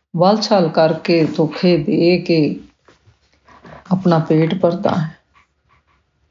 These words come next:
ਗੁਰੂ ਜੀ ਆਖਦੇ ਹਨ, ਪਰ ਦੇਣ ਵਾਲਾ ਜਿਹੜੋ,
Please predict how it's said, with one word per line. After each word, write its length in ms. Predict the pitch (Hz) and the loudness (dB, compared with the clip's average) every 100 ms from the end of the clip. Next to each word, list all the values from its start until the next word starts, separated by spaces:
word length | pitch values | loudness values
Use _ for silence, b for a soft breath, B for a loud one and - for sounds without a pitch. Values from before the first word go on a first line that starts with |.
| _ - | _ -4
ਗੁਰੂ 220 | 180 165 | 0 2
ਜੀ 180 | 160 165 | 2 2
ਆਖਦੇ 440 | 160 156 - 160 175 | 2 2 0 0 2
ਹਨ, 380 | 214 208 - - - _ - - _ _ _ _ _ _ _ _ _ _ - | 4 4 0 -4 -14 _ -20 -20 _ _ _ _ _ _ _ _ _ _ 0
ਪਰ 200 | 214 196 | 0 0
ਦੇਣ 560 | 160 202 175 202 190 | 0 2 2 2 4
ਵਾਲਾ 380 | 208 202 190 190 | 4 4 4 2
ਜਿਹੜੋ, 460 | 185 175 170 165 | 2 2 0 -2